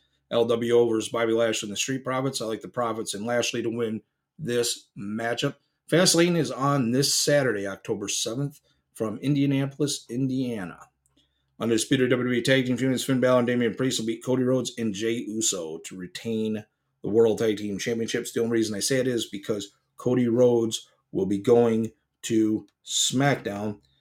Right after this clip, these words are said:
and, uh, that's just my, that's old E A S's opinion on that. So, welcome to the Desk of E A S, the Champion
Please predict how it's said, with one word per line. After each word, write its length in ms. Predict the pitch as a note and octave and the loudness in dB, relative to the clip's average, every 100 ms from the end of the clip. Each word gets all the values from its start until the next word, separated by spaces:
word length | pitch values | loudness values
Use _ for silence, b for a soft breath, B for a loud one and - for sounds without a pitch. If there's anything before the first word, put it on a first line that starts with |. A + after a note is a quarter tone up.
| _ _ - | _ _ -10
and, 400 | G2+ G2 F#2+ G2 | -6 -4 -2 -4
uh, 260 | F#2 F2+ F2+ | -4 -6 -2
that's 240 | A2+ G#2+ | -2 -2
just 180 | G2+ - | -2 0
my, 360 | G#2+ G#2 F2 - | 0 -2 -2 -6
that's 220 | A2+ G#2 | -8 -4
old 260 | A2 G#2+ - | -2 -2 -4
E 300 | A2+ A2 A2 | 2 4 4
A 80 | G#2+ | 2
S's 400 | - F#2+ F2+ - | 0 -2 -6 -8
opinion 680 | E2+ D#2+ - D3+ B2+ G#2 G2+ - b b b b - | -12 -12 0 4 4 2 -4 -8 b b b b -6
on 560 | A2 G#2+ G#2 G#2 G2+ - _ _ | -2 0 0 -2 -4 -8 _ _
that. 600 | - G#2 G#2+ G#2 D2 - - b b b b | -18 -6 -2 0 -2 -8 -16 b b b b
So, 560 | - A#2 G2 F#2 F#2+ - _ _ | -2 0 2 0 -4 -10 _ _
welcome 260 | - C#3+ D3 | 10 12 12
to 60 | C3+ | 8
the 80 | |
Desk 180 | C#3+ - | 6 4
of 100 | A#2 | 4
E 80 | C3 | 6
A 180 | C#3 C#3+ | 6 6
S, 160 | D#3 - | 2 0
the 80 | |
Champion 540 | F#2+ - D3+ C3+ C3 | -2 0 2 2 2